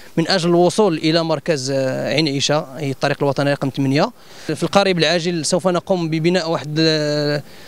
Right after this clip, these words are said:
الرصيف شبه مغمور، آه، اللي غيستجب المعايير التقنية باش نمروا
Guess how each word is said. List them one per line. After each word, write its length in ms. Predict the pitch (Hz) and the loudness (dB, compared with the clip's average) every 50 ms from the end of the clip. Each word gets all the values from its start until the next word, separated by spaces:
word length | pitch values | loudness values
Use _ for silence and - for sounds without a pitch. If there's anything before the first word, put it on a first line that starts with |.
| - - - - | -20 -8 -2 0
الرصيف 640 | - 175 185 160 - 208 190 160 - - - - - 165 160 | 2 2 2 2 2 2 0 0 -2 -8 -12 -10 -6 -4 -2
شبه 320 | 147 - 220 214 160 156 | 0 2 2 2 2 2
مغمور، 500 | 156 160 151 156 160 160 165 170 180 175 - - - - - - | 2 2 0 2 2 2 2 2 0 -2 -6 -16 -20 -18 -8 -2
آه، 960 | - 151 151 147 147 147 147 143 143 139 139 135 135 139 139 139 139 139 139 135 131 135 120 - 123 123 - - - - - | 0 2 2 4 4 2 2 2 2 0 0 0 -2 -2 -4 -4 -6 -6 -8 -10 -10 -12 -12 -12 -10 -10 -10 -10 -10 -8 -8
اللي 320 | 165 147 143 151 156 160 | -4 -2 0 0 2 2
غيستجب 480 | 151 160 160 139 - - 170 147 139 143 | 2 2 0 -2 -2 -2 -2 -2 0 0
المعايير 280 | 151 147 143 143 147 143 | 2 2 2 2 0 -2
التقنية 440 | - - 160 - 151 151 147 143 | -2 -4 -4 -2 0 0 2 2
باش 240 | 143 147 143 147 - | 0 0 0 0 0
نمروا 640 | 151 143 147 147 143 143 147 151 147 139 135 135 | 0 0 0 0 0 2 2 2 2 2 0 -2